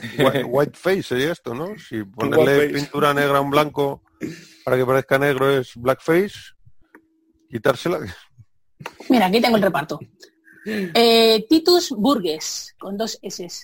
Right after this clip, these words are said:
Speaker 3: No, es Titus con dos S, Burgess con dos S.
Speaker 1: Titus Burgess. Titus Burgess.
Speaker 3: Y, y nada, pues
Speaker 1: Ah,
Speaker 3: es, es,
Speaker 1: sí.
Speaker 3: es, es humor así también muy estúpido también,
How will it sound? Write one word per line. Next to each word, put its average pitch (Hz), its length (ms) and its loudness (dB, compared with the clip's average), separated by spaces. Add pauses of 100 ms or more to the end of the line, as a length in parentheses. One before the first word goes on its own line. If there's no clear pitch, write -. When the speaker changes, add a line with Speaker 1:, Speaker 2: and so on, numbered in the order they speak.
Speaker 3:
No, 277 100 0
es - 160 -2
Titus 254 480 0
con 214 160 -2
dos 226 160 -4
S, 320 240 -2 (220)
Burgess 262 560 0
con 208 160 -10
dos 196 140 -8
S. 151 220 -18 (840)
Speaker 1:
Titus 127 400 -8
Burgess. 117 720 -2 (960)
Titus 214 260 4
Burgess. 123 640 2 (600)
Speaker 3:
Y, 220 480 0
y 220 60 -2
nada, 196 240 2
pues 120 140 2
Speaker 1:
Ah, 123 180 0
Speaker 3:
es, 202 280 -4
es, 208 80 -6
Speaker 1:
sí. 254 80 -4
Speaker 3:
es, 190 60 0
es 202 100 -2
humor 220 300 4
así 220 200 -4
también 208 300 -4
muy 202 200 -8
estúpido 214 460 -6
también, 233 300 -6